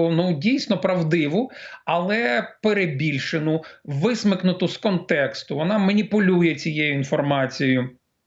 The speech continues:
Да, ситуація там на Харківщині складна, але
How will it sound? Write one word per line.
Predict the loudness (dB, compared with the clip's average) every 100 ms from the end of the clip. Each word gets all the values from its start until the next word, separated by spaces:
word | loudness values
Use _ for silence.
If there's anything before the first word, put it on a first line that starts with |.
| _ _ -10
Да, | -2 0
ситуація | 0 -2 0 0 0 -2
там | 0
на | 0
Харківщині | -2 -2 -4 -4 -2 -4
складна, | -2 -2 0 0 -2 -2
але | 0 2 2 0